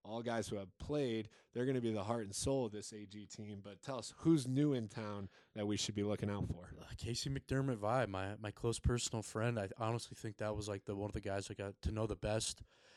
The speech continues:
Speaker 2: while he was here. He played everywhere at T C U, uh, offensive, offensive line, defensive line, tight end, fullback, like, literally you name it, he did it.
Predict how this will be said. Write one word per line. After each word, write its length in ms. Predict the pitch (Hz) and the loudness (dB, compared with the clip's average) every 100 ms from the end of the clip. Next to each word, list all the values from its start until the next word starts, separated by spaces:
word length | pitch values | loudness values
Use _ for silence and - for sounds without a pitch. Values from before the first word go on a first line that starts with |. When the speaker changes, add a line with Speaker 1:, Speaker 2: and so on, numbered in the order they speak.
| - - | -16 2
Speaker 2:
while 140 | 104 | 4
he 120 | 104 107 | 6 8
was 160 | 87 | 6
here. 220 | 113 113 | 6 2
He 80 | 110 | 4
played 260 | - 107 101 - _ _ - | 6 6 4 -4 _ _ 0
everywhere 480 | 120 117 117 110 110 | 2 4 4 6 4
at 180 | 104 98 | 2 -2
T 160 | - 120 | -6 -4
C 200 | - 110 | -2 -4
U, 460 | 104 107 113 113 - - - _ _ - | 0 4 8 8 6 -2 -20 _ _ -12
uh, 220 | 95 92 98 | -8 -8 -4
offensive, 600 | 101 98 104 92 - 95 95 _ - | -4 -2 -4 -4 -6 -6 -10 _ -6
offensive 440 | 110 104 110 101 104 | -4 -2 -4 -6 -4
line, 220 | 104 107 | -2 -2
defensive 480 | 104 107 107 104 101 | -4 -4 -4 -6 -6
line, 280 | 104 101 98 | -4 -2 -4
tight 300 | - 110 107 | -2 -2 0
end, 180 | 104 101 | -2 -6
fullback, 540 | - 107 101 101 98 | -4 -2 0 -2 -2
like, 120 | 101 - | -6 -4
literally 340 | 107 107 104 | -2 0 0
you 160 | 101 101 | -2 -4
name 260 | 101 101 | -6 -6
it, 80 | 104 | -6
he 160 | 113 104 | -8 -8
did 220 | 101 98 | -6 -4
it. 180 | 101 | -4